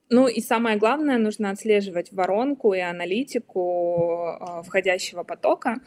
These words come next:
и смотреть, э, там, не знаю, год назад, э,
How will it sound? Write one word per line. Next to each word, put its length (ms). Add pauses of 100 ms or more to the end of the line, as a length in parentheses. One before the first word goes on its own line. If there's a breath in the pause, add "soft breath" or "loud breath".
(300 loud breath)
и 180
смотреть, 800
э, 360
там, 200
не 140
знаю, 260
год 240
назад, 600
э, 440